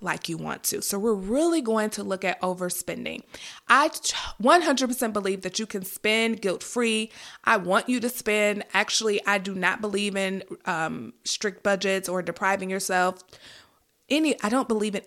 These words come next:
any of those things. But I also don't believe in overspending, because when you overspending, that means you're spending more than you want to or plan to. And de-, then you have to deal with negative consequences on the back end, like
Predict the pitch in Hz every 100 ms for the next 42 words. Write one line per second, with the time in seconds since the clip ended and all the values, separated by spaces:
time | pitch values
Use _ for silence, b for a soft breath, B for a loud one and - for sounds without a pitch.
0 | - 240 240 202 175 170 - 78 - -
1 | - B B B B 220 214 277 539 508
2 | 294 240 233 240 220 - 214 220 202 208
3 | - - 294 233 185 196 233 214 220 220
4 | 190 - 233 220 220 214 294 285 247 180
5 | 233 240 220 - 262 247 226 214 208 247
6 | 247 190 196 226 208 202 185 180 196 -
7 | 254 233 233 214 185 185 185 180 196 208
8 | 226 208 254 320 240 233 B B B 247
9 | 220 220 208 220 214 208 196 208 226 247
10 | - 381 415 311 226 196 185 185 165 160
11 | 143 - 175 156 160 160 131